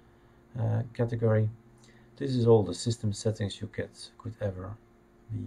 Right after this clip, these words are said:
using. Everything is here. System tools, you need our terminal. I've pinned this terminal already here. Right mouse click, unpin from terminal. So that's, uh, possible.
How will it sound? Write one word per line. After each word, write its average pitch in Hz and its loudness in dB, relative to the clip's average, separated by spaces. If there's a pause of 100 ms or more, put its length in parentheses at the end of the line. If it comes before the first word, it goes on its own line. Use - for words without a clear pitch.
using. 127 0 (1600)
Everything 110 -6 (140)
is 95 -12
here. 143 4 (920)
System 131 -2
tools, 127 2
you 107 2
need 101 0
our 101 -8
terminal. 135 4
I've 110 -2
pinned 156 -4
this 110 -2
terminal 110 2
already 98 -2
here. 123 0 (400)
Right 117 0
mouse 110 2
click, - -4
unpin 110 0
from 107 -4
terminal. 110 2 (320)
So 107 -4
that's, 107 0
uh, 104 2 (1700)
possible. 135 0